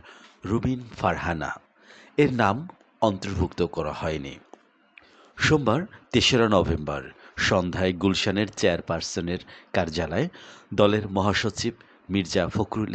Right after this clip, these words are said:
ইসলাম আলমগীর প্রাথমিক তালিকা ঘোষণা করেছেন।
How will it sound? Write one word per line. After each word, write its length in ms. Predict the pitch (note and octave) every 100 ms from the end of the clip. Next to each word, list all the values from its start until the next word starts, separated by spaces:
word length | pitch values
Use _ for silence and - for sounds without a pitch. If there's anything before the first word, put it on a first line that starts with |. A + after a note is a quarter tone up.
| -
ইসলাম 260 | G2 E2+ D#2+ - _
আলমগীর 480 | F#2+ E2+ F2 D#2+ G2 D3 - - -
প্রাথমিক 420 | F2+ - F2 E2+ -
তালিকা 280 | E2+ E2+ E2 -
ঘোষণা 280 | - F2 D#2+ -
করেছেন। 380 | D2 - E2